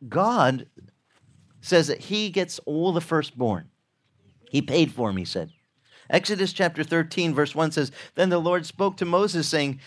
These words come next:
'Sanctify to me every firstborn, the firstborn offspring of every womb amongst the sons of Israel, both man and beast,' he says, 'belongs to me.'"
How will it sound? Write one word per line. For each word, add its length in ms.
'Sanctify 720
to 160
me 300
every 260
firstborn, 1040
the 100
firstborn 560
offspring 560
of 200
every 380
womb 480
amongst 480
the 100
sons 420
of 100
Israel, 340
both 260
man 540
and 300
beast,' 500
he 140
says, 260
'belongs 640
to 120
me.'" 340